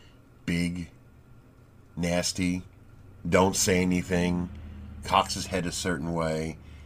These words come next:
and just pulverizes the body, cutting them up. However, brilliant, brilliant character, a brilliant franchise.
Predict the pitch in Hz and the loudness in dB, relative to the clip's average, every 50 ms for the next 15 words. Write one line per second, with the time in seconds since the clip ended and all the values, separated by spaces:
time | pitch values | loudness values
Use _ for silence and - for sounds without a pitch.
0 | - - - - 87 85 90 87 76 - - - - - - - - - 104 101 | -18 -14 -8 -6 -4 -2 -2 -2 -2 -4 -10 -14 -18 -16 -14 -6 2 4 4 6
1 | 98 82 80 78 73 65 65 67 - - 69 71 69 64 - - - - - - | 4 4 2 0 0 0 -2 -2 -4 -6 -6 -6 -6 -6 -8 -10 -10 -14 -20 -20
2 | - - - - - - - - - - 82 78 82 80 76 71 60 58 58 - | -20 -20 -20 -20 -20 -20 -20 -18 -10 -6 -2 2 4 4 4 2 0 -4 -10 -12
3 | - - - - - - 117 - - 95 90 87 85 85 80 80 - - - - | -16 -20 -20 -6 0 0 0 0 0 -4 -4 -2 -2 -2 -4 -4 -6 -10 -16 -20
4 | - - - - - - - - - 101 92 85 78 73 65 65 62 - - - | -20 -20 -20 -20 -20 -20 -8 0 6 6 6 8 6 4 0 -2 -6 -8 -12 -18
5 | - - - - - - - - - - 95 113 120 123 123 127 127 127 123 - | -20 -20 -20 -20 -20 -20 -20 -16 -4 6 10 12 12 12 12 12 10 8 8 4
6 | - - - 92 85 95 98 98 98 95 95 95 90 87 - 101 101 95 92 90 | -2 -8 -6 -2 4 8 10 10 10 8 6 2 0 0 2 4 6 6 6 4
7 | - - 95 95 95 92 90 - - - - - - 82 85 82 - 101 101 101 | 2 0 0 0 0 -2 -4 -8 -16 -20 -18 -8 -4 -2 -2 0 2 4 4 6
8 | 101 98 95 90 - - - 92 92 92 95 90 - - 98 95 95 95 98 98 | 4 4 2 0 -2 -6 -2 0 0 0 0 0 2 4 6 6 6 4 4 0
9 | 98 - - | -4 -8 -10